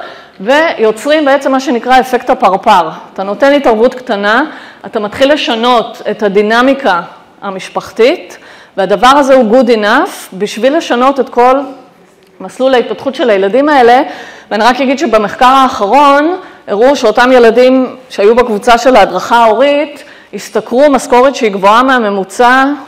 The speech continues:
ביחס לג'מייקה, ואני תמיד מד-, מדגישה את זה, לא כי אנחנו מודדים אנשים לפי כמה כסף יש להם בחשבון הבנק, אבל זה אומר שבמובנים מסוימים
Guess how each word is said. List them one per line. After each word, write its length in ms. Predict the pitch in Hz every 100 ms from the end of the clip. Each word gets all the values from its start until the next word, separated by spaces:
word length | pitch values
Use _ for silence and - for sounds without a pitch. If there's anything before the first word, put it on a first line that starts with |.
| - 202
ביחס 380 | 208 220 254
לג'מייקה, 680 | 208 180 190 185 180 196 196 294 - - - -
ואני 180 | 202 196
תמיד 260 | 208 233 240
מד-, 320 | 285 - 226
מדגישה 640 | 214 185 202 - 277 320
את 100 | 240
זה, 500 | 208 220 214 247 277 - - -
לא 220 | 208 247 247
כי 100 | 285
אנחנו 300 | 233 226 226
מודדים 500 | 214 196 196 233 240
אנשים 380 | 220 240 233
לפי 240 | 214 208 208
כמה 220 | 220 208
כסף 340 | 226 214 214
יש 140 | 208 233
להם 100 | 196
בחשבון 360 | 202 185 208
הבנק, 460 | 190 247 277 269 311 - - - - -
אבל 760 | - 170 247 262 262 277 294 269 -
זה 240 | 185 214
אומר 380 | 214 214 240 277 277 - 220 226 226 233 - - - _ _ - _ -
שבמובנים 720 | 180 175 190 196 185 214 247
מסוימים 680 | 277 277 220 208 247 269